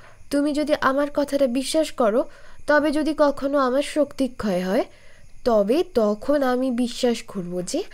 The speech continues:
আমাকে পাবার জন্য তোমার যে ব্যাকুলতা, সেটা আমি ছাড়িয়ে যেতে পারবো না। তখন আমি শান্তি পাব। দোরের কাছে এসে শেষ কথা বললে, "আমার বিরহে তুমি অভ্যস্ত হয়ে যেও না,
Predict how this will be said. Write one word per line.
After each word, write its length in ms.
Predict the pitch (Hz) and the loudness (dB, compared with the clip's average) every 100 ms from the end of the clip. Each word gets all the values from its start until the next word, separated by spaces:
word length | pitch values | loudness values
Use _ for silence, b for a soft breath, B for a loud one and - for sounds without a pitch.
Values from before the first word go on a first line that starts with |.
| B B B - | B B B -6
আমাকে 420 | 214 202 202 208 | -4 -2 -2 -4
পাবার 420 | 202 185 185 185 | -2 -2 -2 -4
জন্য 440 | 185 185 175 190 349 - | -4 -6 -4 -4 -4 -2
তোমার 300 | 277 247 202 | -2 -2 -2
যে 140 | 208 | -2
ব্যাকুলতা, 640 | 190 180 - 185 175 185 | -2 -4 -4 -4 -4 -4
সেটা 440 | - - 240 240 233 | -6 -4 -4 -2 -2
আমি 200 | 208 196 | -2 -6
ছাড়িয়ে 420 | - 185 185 180 | -6 -6 -4 -4
যেতে 240 | 170 170 | -4 -8
পারবো 360 | 175 175 175 180 | -8 -8 -6 -8
না। 180 | 180 190 b b b | -8 -12 b b b
তখন 420 | 226 214 - 233 | 0 0 0 0
আমি 180 | 220 208 | 0 -2
শান্তি 420 | - 185 180 185 | -4 -6 -6 -8
পাব। 340 | 175 170 180 190 - - - - - - - 220 | -6 -6 -8 -10 -10 -12 -14 -18 -20 -20 -16 0
দোরের 360 | 220 240 277 | 4 4 2
কাছে 440 | - 277 - 277 240 B B B B | 0 -4 -2 0 0 B B B B
এসে 420 | 233 220 233 196 202 b b b b - | -2 0 -2 -2 -4 b b b b -14
শেষ 460 | - 233 226 - | -8 -4 -4 -4
কথা 280 | - 196 202 | -4 -4 -4
বললে, 400 | 180 180 180 - - - - - - - - - - | -6 -6 -8 -10 -12 -14 -16 -16 -18 -18 -16 -12 -4
"আমার 340 | 254 294 339 | -2 -2 -2
বিরহে 380 | 294 294 302 311 | 0 0 2 0
তুমি 300 | 311 311 302 | -2 -4 -2
অভ্যস্ত 540 | 269 233 254 269 - 240 | -2 0 0 0 -2 -2
হয়ে 280 | 202 185 | 0 -2
যেও 260 | 180 185 185 | -2 -4 -4
না, 220 | 185 196 | -6 -8